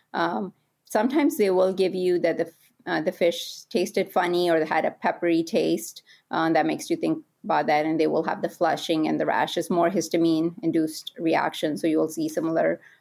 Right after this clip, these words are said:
um, uh, but this can happen anywhere in the world. So sometimes they will give you where the patient is at.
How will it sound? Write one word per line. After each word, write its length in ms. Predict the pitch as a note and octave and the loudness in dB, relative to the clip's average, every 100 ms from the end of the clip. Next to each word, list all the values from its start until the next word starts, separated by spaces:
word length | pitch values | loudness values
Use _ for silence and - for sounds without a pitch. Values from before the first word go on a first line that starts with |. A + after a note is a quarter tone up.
| _ | _
um, 360 | D#3+ D3+ D#3+ - _ _ _ - | -4 -2 -2 -6 _ _ _ -2
uh, 140 | F3+ | 0
but 360 | E3 G#3+ G#3 - | 0 0 0 -4
this 200 | - A3+ A3+ | -2 0 2
can 140 | F4 | 2
happen 280 | C#4+ A3+ E3 | 2 2 2
anywhere 420 | F#3 G3+ G3+ F3+ | 2 4 4 4
in 120 | E3+ | 4
the 80 | E3+ | 2
world. 280 | E3 F3 F3 | 4 2 0
So 80 | F#3 | 0
sometimes 440 | F#3 F#3 F#3 F3+ | 0 2 0 2
they 80 | F3 | 2
will 120 | E3 | 2
give 160 | E3 D#3 | 2 0
you 140 | E3 | 0
where 160 | E3 E3 | 2 0
the 80 | |
patient 340 | - D#3+ D#3 D#3+ | -2 -4 -4 -4
is 120 | D#3 - | -6 -2
at. 340 | D#3+ D#3+ G3 | 0 2 0